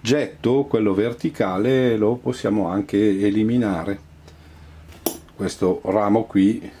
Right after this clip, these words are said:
poi verrà posizionato più o meno in questa posizione con il filo,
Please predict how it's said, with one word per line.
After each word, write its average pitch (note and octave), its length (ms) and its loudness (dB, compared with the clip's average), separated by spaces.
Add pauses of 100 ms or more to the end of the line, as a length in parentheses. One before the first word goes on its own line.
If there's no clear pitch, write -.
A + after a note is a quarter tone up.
(200)
poi F#2 180 -2
verrà F2+ 340 0
posizionato F2+ 1300 -2 (460)
più E2+ 200 -12
o - 20 -6
meno F2 280 -4
in D#2+ 100 -4
questa F#2 360 -6
posizione F2 1000 -6
con D2+ 200 -10
il G2 100 -6
filo, E2 460 -8